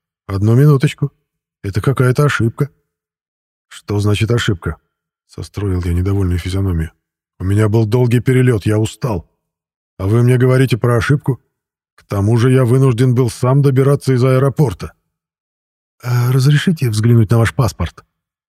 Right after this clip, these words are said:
протянул пухлую ладонь администратор. Я вытащил документы и положил перед ним на стол.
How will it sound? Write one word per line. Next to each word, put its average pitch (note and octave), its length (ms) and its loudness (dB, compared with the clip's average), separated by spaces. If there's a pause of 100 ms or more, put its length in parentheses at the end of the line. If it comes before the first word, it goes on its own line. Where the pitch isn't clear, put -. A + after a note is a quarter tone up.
(560)
протянул F#2+ 440 -6
пухлую G2 420 -6
ладонь G2 280 -2
администратор. F#2+ 720 -6 (640)
Я F#2 140 -4
вытащил A2 400 0
документы A2+ 560 0
и A#2 40 -2
положил A2+ 420 -2
перед A#2+ 260 -4
ним A#2+ 140 -2
на A#2+ 100 -2
стол. A2 300 -12